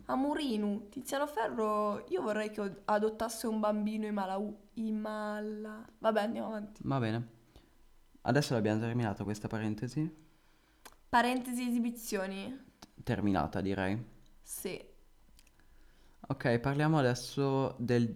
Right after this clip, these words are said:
Speaker 2: eh, monologo sulla violenza sulle donne.
Speaker 1: Di Rula.
Speaker 2: Vai tu, Anna, perché io non l'ho sentito.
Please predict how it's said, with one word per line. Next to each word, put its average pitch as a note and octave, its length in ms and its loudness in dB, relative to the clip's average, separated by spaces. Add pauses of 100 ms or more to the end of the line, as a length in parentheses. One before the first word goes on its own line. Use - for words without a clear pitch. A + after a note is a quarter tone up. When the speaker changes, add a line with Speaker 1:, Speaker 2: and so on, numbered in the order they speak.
Speaker 2:
eh, G#2 460 4
monologo A#2+ 800 2 (280)
sulla A#2+ 280 0
violenza A2+ 420 0
sulle A2+ 240 -2
donne. G#2 640 0 (540)
Speaker 1:
Di G#3 280 -2
Rula. G#3 600 0 (840)
Speaker 2:
Vai B2 240 6
tu, B2+ 140 -2
Anna, A2 200 6
perché G#2 240 -2
io G2+ 80 2
non F#2+ 120 0
l'ho F#2+ 120 0
sentito. G2+ 640 -6